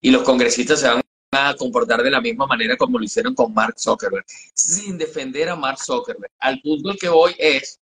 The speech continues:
y lo sabemos, vivimos una sociedad totalmente hipócrita, pero lo que me impresiona más es que pensé que los congresistas de Latinoamérica eran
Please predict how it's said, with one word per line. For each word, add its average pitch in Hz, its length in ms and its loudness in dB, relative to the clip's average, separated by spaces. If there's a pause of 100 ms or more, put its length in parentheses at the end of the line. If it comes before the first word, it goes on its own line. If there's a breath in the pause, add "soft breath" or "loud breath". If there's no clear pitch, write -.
(120)
y 120 80 0
lo 120 120 6
sabemos, 117 360 4 (1120)
vivimos 104 360 -2
una 147 180 -2
sociedad 156 380 0
totalmente 156 500 2
hipócrita, 117 600 0
pero 127 160 0
lo 123 160 -2
que 113 340 -6 (220)
me 123 140 2
impresiona 127 640 2
más 139 220 2 (460)
es 113 140 -4
que 160 100 -4
pensé 131 380 -2
que 147 100 -16
los 175 120 -14
congresistas 147 680 -6 (440)
de 180 200 2
Latinoamérica 127 1080 -2 (260)
eran 120 760 2